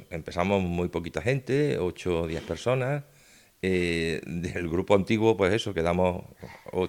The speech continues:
eso, seis u ocho. Luego hay un otro grupo que nos echa una mano, de voluntarios y de colaboradores, gente que también,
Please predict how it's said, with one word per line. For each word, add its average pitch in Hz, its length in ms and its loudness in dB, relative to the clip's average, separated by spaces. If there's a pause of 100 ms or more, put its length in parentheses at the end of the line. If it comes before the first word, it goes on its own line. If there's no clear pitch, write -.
(140)
eso, 90 340 -2
seis 95 260 2
u 92 120 2
ocho. 139 340 -2 (360)
Luego 95 300 6
hay 95 200 4
un 98 160 2
otro 90 240 0
grupo 117 720 0
que 90 100 -2
nos 87 120 0
echa 82 160 -6
una 82 80 -2
mano, 117 280 2
de 113 80 0
voluntarios 117 720 0 (600)
y 98 480 2
de 85 160 -2
colaboradores, 110 1000 2
gente 92 840 0
que 87 100 0
también, 90 720 -2